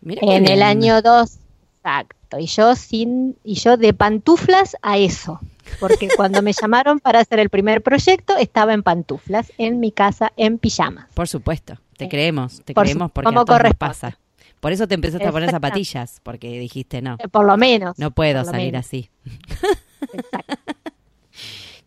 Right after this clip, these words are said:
Speaker 1: Qué genial.
Speaker 2: Este,
Speaker 1: ¿Cómo
Speaker 2: y en el
Speaker 1: surge?
Speaker 2: año
Speaker 1: Sí,
Speaker 2: dos,
Speaker 1: perdón.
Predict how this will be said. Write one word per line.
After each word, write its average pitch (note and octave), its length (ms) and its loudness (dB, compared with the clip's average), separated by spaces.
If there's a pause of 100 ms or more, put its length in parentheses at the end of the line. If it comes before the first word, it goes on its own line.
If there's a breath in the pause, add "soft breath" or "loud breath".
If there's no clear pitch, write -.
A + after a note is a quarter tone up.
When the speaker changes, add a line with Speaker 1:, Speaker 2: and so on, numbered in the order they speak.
Speaker 1:
Qué G3+ 120 -10
genial. G3 600 0
Speaker 2:
Este, G3+ 220 4
Speaker 1:
¿Cómo D#4 120 0
Speaker 2:
y A#3+ 60 4
en A#3 120 2
el A#3 80 0
Speaker 1:
surge? A#3+ 60 4 (200)
Speaker 2:
año C4+ 100 6
Speaker 1:
Sí, C4 60 4
Speaker 2:
dos, C#4+ 180 4
Speaker 1:
perdón. D4+ 220 -6